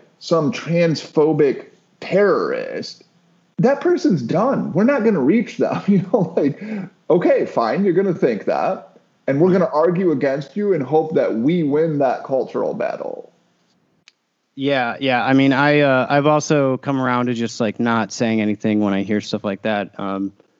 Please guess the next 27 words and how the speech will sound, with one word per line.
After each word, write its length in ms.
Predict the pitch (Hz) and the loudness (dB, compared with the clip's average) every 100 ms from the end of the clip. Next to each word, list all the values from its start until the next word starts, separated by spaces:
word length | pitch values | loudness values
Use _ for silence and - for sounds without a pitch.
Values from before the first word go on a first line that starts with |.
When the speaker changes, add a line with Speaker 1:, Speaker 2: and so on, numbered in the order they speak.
| _ | _
Speaker 2:
even 200 | 156 190 | 0 2
people 200 | 208 214 | 4 4
that 100 | 190 | 4
are 60 | 175 | 2
close 280 | 170 190 - | 2 0 0
to 60 | |
me, 100 | 135 | -2
I 100 | 113 | -2
just, 240 | 113 127 - | -4 -8 -12
it's 260 | - 127 | -10 -6
not 180 | 156 151 | -2 -2
worth 280 | 131 143 - _ _ | -2 -4 -6 _ _
fighting 400 | - 135 139 139 | -2 0 2 2
that. 280 | 123 117 - | 0 -2 -4
Like, 260 | 123 117 - _ - | -4 -4 -6 _ -6
that's 160 | 143 | 0
not 160 | 175 175 | 0 2
gonna 100 | 156 | 0
be 80 | 147 | 0
the 80 | |
hill 200 | 131 135 | 0 0
that 100 | 139 | 2
I 60 | 123 | 0
die 280 | 113 123 127 | 0 0 2
on, 180 | 135 127 | 0 0
like, 220 | 110 - | -2 -4
defending 600 | 117 135 127 123 120 113 | -8 -4 -2 -2 -2 -6